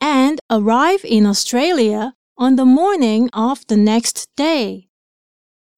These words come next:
After we arrive, we will go to a new art museum first, and then we will go to a large, beautiful park.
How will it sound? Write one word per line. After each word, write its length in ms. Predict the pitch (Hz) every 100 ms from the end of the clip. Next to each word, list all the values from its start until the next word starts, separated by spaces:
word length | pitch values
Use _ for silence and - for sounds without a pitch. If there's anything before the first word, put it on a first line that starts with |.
| _
After 460 | 254 349 - 440 381
we 160 | 381
arrive, 800 | 370 311 311 233 190 247 302 - _ _ _ _ -
we 160 | 247
will 180 | 247 220
go 320 | 202 262 370
to 200 | 381 247
a 100 | 208
new 360 | 208 214 339 381 -
art 360 | 262 277 -
museum 600 | 220 214 202 196 254 262 262
first, 600 | 339 277 180 - - - _ _ _ _ _ _ _
and 240 | 233 233 233
then 460 | 349 254 233 320 - _ _ _ _
we 160 | 220 220
will 180 | 214 202
go 320 | 254 302 392
to 180 | 392 233
a 140 | 202
large, 580 | 196 214 302 359 - -
beautiful 480 | 214 247 294 349 349
park. 580 | - 247 196 190 -